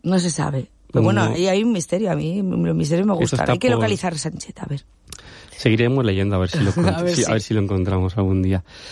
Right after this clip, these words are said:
Speaker 2: Pues como decía, el punto de encuentro, eh, el punto de contacto con Sanchet ha desaparecido del mapa po-, por pasar a la tumba como, como aldea, no sin que deje el nombre a una partida o por-, o porción de terreno, y se encuentren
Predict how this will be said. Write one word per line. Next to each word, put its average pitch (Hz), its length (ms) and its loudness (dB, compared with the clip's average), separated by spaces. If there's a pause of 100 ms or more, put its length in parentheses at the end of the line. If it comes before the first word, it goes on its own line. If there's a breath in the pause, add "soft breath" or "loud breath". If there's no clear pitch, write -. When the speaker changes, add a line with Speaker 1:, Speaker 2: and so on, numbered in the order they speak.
(580 loud breath)
Speaker 2:
Pues 117 140 0
como 120 140 4
decía, 110 180 0
el 98 80 0
punto 123 240 0
de 127 40 0
encuentro, 123 460 -2
eh, 117 300 0
el 110 180 0
punto 123 220 0
de 123 40 0
contacto 117 300 -2
con 110 160 0
Sanchet 120 500 -2
ha - 40 2
desaparecido 110 520 0
del 110 60 2
mapa 117 240 0
po-, - 140 -8
por 110 160 -2
pasar 104 260 0
a 104 40 4
la 101 80 2
tumba 104 260 2
como, 101 340 0
como 104 240 0
aldea, 156 380 0 (500 loud breath)
no 156 160 2
sin 165 180 0
que 143 120 0
deje 139 260 0
el 139 140 2
nombre 143 480 0
a 123 100 -2
una 127 240 2
partida 127 600 0 (340 soft breath)
o 113 160 -2
por-, 113 320 0
o 117 100 0
porción 117 360 2
de 131 100 2
terreno, 95 480 -2 (480 soft breath)
y 165 100 2
se 143 140 2
encuentren 123 580 0